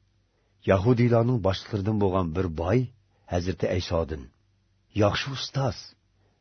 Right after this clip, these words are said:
men qanday qilsam mangulik hayotga erishiman?" deb so'radi. "Meni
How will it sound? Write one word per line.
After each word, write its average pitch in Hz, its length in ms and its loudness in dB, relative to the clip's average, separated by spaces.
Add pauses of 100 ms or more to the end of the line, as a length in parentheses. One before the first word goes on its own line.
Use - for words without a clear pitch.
(100)
men 92 220 0
qanday 80 440 -6
qilsam 110 520 -2 (440)
mangulik 104 400 2
hayotga 104 460 0
erishiman?" 87 600 -2 (480)
deb 98 260 -2
so'radi. - 520 -12 (1160)
"Meni 104 440 2